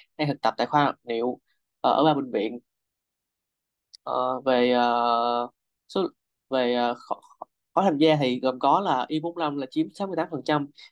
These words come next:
Y bốn mươi bảy chiếm mười sáu phần trăm và Y bốn mươi tám chiếm mười sáu phần trăm. Về, ờ, sinh viên,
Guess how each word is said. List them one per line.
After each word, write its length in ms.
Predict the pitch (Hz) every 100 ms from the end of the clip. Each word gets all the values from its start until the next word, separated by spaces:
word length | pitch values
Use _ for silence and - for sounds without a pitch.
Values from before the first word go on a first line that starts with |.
| -
Y 100 | 156
bốn 100 | 170
mươi 40 | 165
bảy 200 | - 143
chiếm 160 | 170 190
mười 80 | 151
sáu 160 | 165 160
phần 100 | 131
trăm 200 | 147 139
và 80 | -
Y 80 | 147
bốn 120 | 165
mươi 60 | 160
tám 120 | 147 -
chiếm 120 | 185
mười 80 | 151
sáu 160 | 139 -
phần 100 | 131
trăm. 160 | 151 143 _ _ _ _
Về, 240 | 135 131
ờ, 360 | 131 127 127 127 _ _ _
sinh 380 | - - - 160
viên, 240 | 156 156